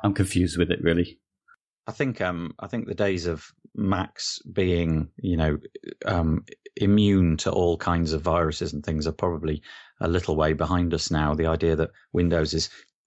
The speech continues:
Speaker 2: orders of magnitude less secure,
Speaker 1: Mm.
Speaker 2: probably not true anymore. Okay,
Speaker 1: Mm.
Speaker 2: um, other news. We've got, uh,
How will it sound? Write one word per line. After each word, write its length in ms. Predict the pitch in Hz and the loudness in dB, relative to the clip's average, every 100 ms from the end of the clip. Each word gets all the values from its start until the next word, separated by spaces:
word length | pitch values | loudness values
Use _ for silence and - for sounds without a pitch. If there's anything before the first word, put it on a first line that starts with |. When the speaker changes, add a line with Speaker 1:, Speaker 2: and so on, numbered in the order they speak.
| _ _ | _ _
Speaker 2:
orders 420 | 107 98 95 92 90 | 2 2 2 0 -2
of 100 | 80 | -2
magnitude 640 | 90 85 87 82 85 80 | -2 -2 -4 -6 -4 -2
less 180 | 82 - | -4 -4
secure, 580 | - - 92 101 76 80 | -8 -2 8 8 8 -8
Speaker 1:
Mm. 80 | 82 - - _ | -12 -18 -20 _
Speaker 2:
probably 460 | 90 87 82 - 80 | 2 2 2 0 0
not 240 | 82 - | 0 -2
true 340 | - 101 87 78 | -4 -2 0 0
anymore. 460 | 78 76 76 82 - - - - - - | -2 -2 0 -2 -4 -18 -16 -14 -14 -4
Okay, 400 | 156 170 104 135 | -2 2 2 2
Speaker 1:
Mm. 60 | - | 0
Speaker 2:
um, 280 | 147 143 135 | 0 0 0
other 160 | 156 170 | 0 2
news. 640 | 147 135 170 220 - - _ _ | 2 2 2 -2 -4 -10 _ _
We've 300 | - 135 139 | -2 0 0
got, 320 | - 143 - 139 | -2 -2 -2 -2
uh, 160 | 135 | -2